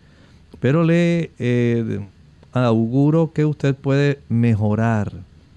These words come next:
Si usted comienza a caminar fuera al aire libre, si comienza a tomar el jarabe pulmonar, ese jarabe que tiene una taza de pulpa de sábila, una taza de jugo de limón,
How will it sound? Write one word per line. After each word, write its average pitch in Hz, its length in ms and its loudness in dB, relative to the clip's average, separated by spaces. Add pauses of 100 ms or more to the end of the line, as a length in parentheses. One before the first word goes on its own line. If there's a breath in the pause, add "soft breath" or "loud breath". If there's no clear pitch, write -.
(140)
Si - 120 -8
usted 123 240 -2
comienza 131 720 0
a 107 120 -2
caminar 110 680 -2 (240)
fuera 123 520 0
al 101 240 -4
aire 107 260 0
libre, 117 440 -2 (540 soft breath)
si 156 240 0
comienza 147 640 2
a 131 80 0
tomar 131 320 0
el 127 140 0
jarabe 120 400 0
pulmonar, 110 920 -2 (100)
ese 107 260 -4
jarabe 113 500 0
que 107 120 -4
tiene 110 640 -2 (100)
una 110 280 -2
taza 113 320 -2
de 104 100 0
pulpa 104 380 -4
de 104 100 0
sábila, 107 540 -2
una 104 200 -2
taza 107 580 -6
de 98 220 -4
jugo 104 280 -2
de 107 80 0
limón, 107 520 0